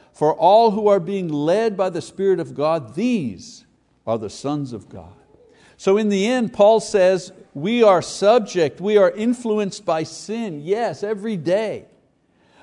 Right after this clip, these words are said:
But we don't have to be slaves to it.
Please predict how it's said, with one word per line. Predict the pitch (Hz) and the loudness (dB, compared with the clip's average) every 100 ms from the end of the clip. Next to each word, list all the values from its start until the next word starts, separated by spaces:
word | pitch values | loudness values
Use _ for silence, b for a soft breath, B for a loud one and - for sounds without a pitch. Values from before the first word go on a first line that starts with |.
| b | b
But | 185 | 4
we | 180 220 247 | 4 0 2
don't | 226 196 | 0 0
have | - - 233 254 - | -6 -6 -4 -6 -8
to | 214 | -8
be | 196 185 | -8 -10
slaves | - 196 247 254 214 - | -8 -4 0 0 -2 -8
to | - 151 | -4 -4
it. | 101 78 - | -4 -8 -20